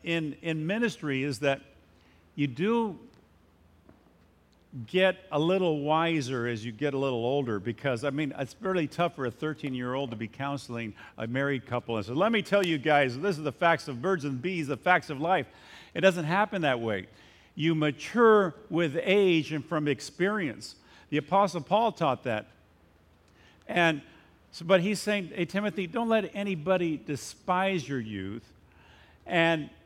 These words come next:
you're gonna find that, and what I found in ministry, when I graduated from seminary, I was thirty years old,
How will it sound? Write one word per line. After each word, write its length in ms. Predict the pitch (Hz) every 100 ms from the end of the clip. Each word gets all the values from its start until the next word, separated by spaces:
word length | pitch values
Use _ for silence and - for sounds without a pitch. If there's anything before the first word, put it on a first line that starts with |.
| -
you're 140 | 190
gonna 180 | 214 202
find 340 | 165 185 185 165
that, 180 | 143 -
and 240 | 165 160
what 140 | 147 151
I 160 | 156
found 400 | 139 170 147 135
in 320 | 131 143 135 131
ministry, 460 | 175 202 - 139
when 160 | 127 139
I 220 | 156 147 - - - 120
graduated 480 | 143 160 151 170
from 140 | 135 120
seminary, 560 | - 165 160 127 113
I 20 | 127
was 180 | 127
thirty 360 | - - 180 160
years 320 | 143 139 113
old, 320 | 147 160 131